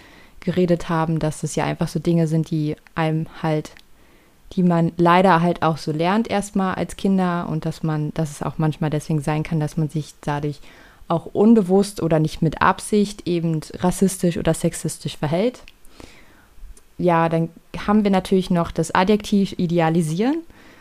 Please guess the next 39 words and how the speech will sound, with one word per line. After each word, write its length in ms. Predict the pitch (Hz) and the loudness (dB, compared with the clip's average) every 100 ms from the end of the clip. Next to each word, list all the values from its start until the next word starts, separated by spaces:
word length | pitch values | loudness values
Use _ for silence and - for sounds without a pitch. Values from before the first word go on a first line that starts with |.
| - - - | -20 -20 -10
was 480 | 175 180 185 185 | 0 2 2 -2
dann 260 | - 185 180 | -2 2 2
so 80 | 185 | 2
ein 60 | |
bisschen 460 | 175 196 - 196 180 | 2 0 2 2 2
in 160 | - 185 | 0 0
die 100 | 180 | 2
Richtung 420 | 170 180 - 175 | 0 0 0 -2
geht, 300 | 175 170 165 - | 0 0 0 0
dass 220 | 185 175 | 0 0
es 120 | 170 | 0
halt 200 | 185 175 | 0 0
auch 140 | - 170 | 2 2
nochmal 460 | 175 175 170 160 | 2 2 2 2
dieses 400 | 156 156 160 - - _ - | 0 -4 -6 -10 -12 _ -2
Unvollkommene 800 | 185 196 196 175 170 170 175 170 | 0 0 0 -2 -2 -4 -2 -2
und 100 | 160 | -4
das 160 | 160 | -6
Vollkommene 880 | - 180 175 175 180 170 165 160 156 | -4 0 0 0 -2 -2 0 -2 -2
in, 240 | - 156 156 | -4 -4 -4
in 200 | - - | -6 -6
eine 280 | 151 156 156 | -4 -4 -4
gewisse 440 | 160 165 - 151 | -4 -4 -4 -2
Wege 260 | 165 175 170 | 0 2 2
leitet 560 | 160 151 156 160 151 | 2 0 0 -2 -2
und, 300 | 156 151 - | -2 -4 -4
äh, 240 | - 156 156 | -4 -4 -4
die 160 | 160 | -4
Gedanken 460 | 151 151 147 - 156 | -2 -2 -2 0 -2
sich 200 | 147 143 | -2 -4
daran 440 | 156 147 147 156 240 | -4 -2 -2 -2 -2
anhangeln 680 | 156 151 143 143 151 151 160 | -2 0 0 -2 -2 -4 -6
und, 360 | - 151 151 - - - - - - | -8 -8 -8 -14 -20 -20 -20 -20 -10
ähm, 320 | - 165 160 - | -2 0 -2 -4
man 400 | - 170 165 165 | -2 0 0 0
dabei 500 | 160 175 196 202 190 | 4 4 6 4 4
auch 180 | - 175 | 2 2
manchmal 400 | 175 180 - 175 | 2 0 0 0
Dinge 420 | 165 175 165 165 | 2 2 4 2